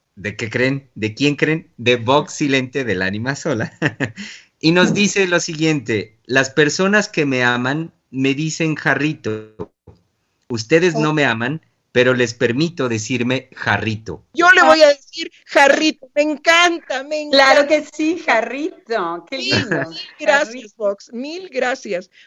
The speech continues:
Speaker 2: porque en el esfuerzo de poderlo nombrar como usted se nombra,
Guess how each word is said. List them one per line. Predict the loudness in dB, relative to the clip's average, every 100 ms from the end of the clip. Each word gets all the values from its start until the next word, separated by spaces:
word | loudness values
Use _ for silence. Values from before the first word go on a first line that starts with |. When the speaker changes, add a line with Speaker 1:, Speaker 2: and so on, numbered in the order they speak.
| 2
Speaker 2:
porque | 4 4 2
en | 0
el | 2
esfuerzo | 0 0 -8 -8 -4 -4 -4 -4 -2
de | -2
poderlo | -2 -4 -2 -2 -4
nombrar | -6 -6 -2 -2 -2
como | -6 -8
usted | -8 -6
se | -4 -4
nombra, | -4 -4 -4 -6